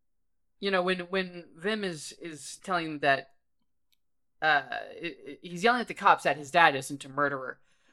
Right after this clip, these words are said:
um, and Tenma puts his hand on his shoulder, and as we look up into Tenma's face, like, you can see that his eyes are clear,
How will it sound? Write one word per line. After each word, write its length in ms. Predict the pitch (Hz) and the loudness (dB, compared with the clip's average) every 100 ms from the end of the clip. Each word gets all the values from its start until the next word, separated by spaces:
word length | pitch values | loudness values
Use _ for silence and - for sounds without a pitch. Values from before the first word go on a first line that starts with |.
| _ _ | _ _
um, 480 | - 170 139 127 127 _ _ - | 4 6 6 0 -10 _ _ -6
and 240 | 139 135 | -4 -4
Tenma 280 | 139 208 170 | -4 0 0
puts 160 | 220 190 | 0 -2
his 120 | 170 | -4
hand 220 | 202 175 | -2 0
on 120 | 156 | 2
his 100 | 147 | 0
shoulder, 400 | 139 139 131 127 | -2 -2 -2 -4
and 460 | 127 131 131 131 - - | -4 -6 -6 -8 -8 -2
as 140 | 170 | 0
we 100 | 196 | 2
look 220 | 202 262 254 | 6 6 6
up 160 | 220 | 2
into 280 | 190 - 151 | 0 0 -4
Tenma's 400 | 135 190 147 120 - | -2 -2 -4 -6 -4
face, 480 | 254 196 143 - | 0 0 -2 -8
like, 340 | 139 127 127 - _ _ _ _ _ _ _ _ - | -2 -2 -4 -14 _ _ _ _ _ _ _ _ -6
you 140 | 220 | -6
can 180 | 220 214 | -4 -8
see 240 | - 208 | -6 -4
that 320 | 190 180 151 - _ _ _ _ _ _ _ _ _ | 2 2 0 -6 _ _ _ _ _ _ _ _ _
his 280 | - 220 185 | 2 4 6
eyes 320 | 151 175 180 | 8 6 4
are 80 | 185 | -4
clear, 560 | - 165 143 131 131 | -8 -6 -2 -2 -4